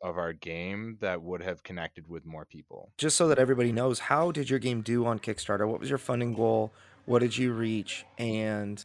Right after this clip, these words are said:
Speaker 2: how many backers did you get?
Speaker 1: So our goal was eighteen thousand,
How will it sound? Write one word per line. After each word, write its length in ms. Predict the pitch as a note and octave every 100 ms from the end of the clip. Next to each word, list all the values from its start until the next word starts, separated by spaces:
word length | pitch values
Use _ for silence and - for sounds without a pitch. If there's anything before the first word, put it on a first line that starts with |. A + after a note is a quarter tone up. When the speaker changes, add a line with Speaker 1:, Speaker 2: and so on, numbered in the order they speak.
| -
Speaker 2:
how 160 | B2
many 140 | C3 A#2
backers 460 | A2 G2+ - A2
did 160 | - -
you 60 |
get? 280 | - F2+ F2 -
Speaker 1:
So 440 | - A#2+ G#2+ G#2+ A#2+
our 240 | A#2+ C3+
goal 400 | C3 B2 B2+ B2
was 360 | A2 G#2+ G2 -
eighteen 380 | A#2+ A#2+ C3 A#2
thousand, 580 | A#2 G2+ G2+ A2 A2